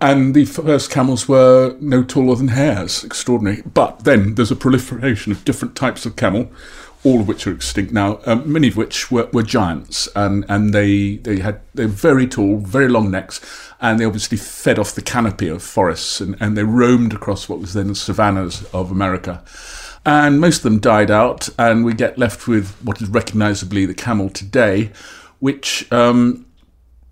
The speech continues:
emigrated from, from America, uh, from North America, and it went in two directions. Some, a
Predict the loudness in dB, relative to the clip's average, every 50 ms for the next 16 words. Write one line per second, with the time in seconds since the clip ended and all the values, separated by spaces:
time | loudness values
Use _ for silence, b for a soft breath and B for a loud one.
0 | _ 4 6 6 6 4 4 2 2 0 -2 -4 -6 -8 -8 -12 -12 -12 -8 -2
1 | 0 0 2 0 0 -4 -10 -16 -6 -4 -2 0 0 0 0 0 0 0 0 -2
2 | -2 -4 -4 -4 -4 0 2 2 2 2 0 -4 -2 2 4 4 4 4 2 0
3 | -2 -2 -2 -4 -4 -4 -6 -4 -2 0 0 2 2 2 2 2 2 2 2 0
4 | -2 -2 0 0 0 2 2 2 2 0 -4 -8 -6 -4 -4 -4 -6 -8 -8 -10
5 | -4 -2 0 0 0 0